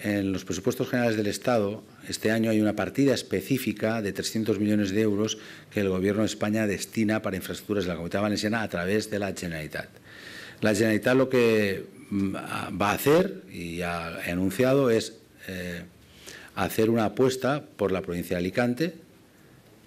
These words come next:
una apuesta fundamental de inversión en estos trescientos, trescientos millones, porque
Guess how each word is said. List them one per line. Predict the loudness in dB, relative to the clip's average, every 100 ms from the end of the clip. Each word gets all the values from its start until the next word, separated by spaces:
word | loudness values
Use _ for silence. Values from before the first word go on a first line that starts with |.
| -8
una | -4
apuesta | -4 -6 0 0 0
fundamental | -2 -2 -2 0 2 2
de | 0
inversión | -4 -4 -2 -2
en | -2
estos | -4 -4
trescientos, | -4 -2 -2 -4 -4
trescientos | -4 -2 0 2
millones, | 4 2 0
porque | 0 -2 -2 0 0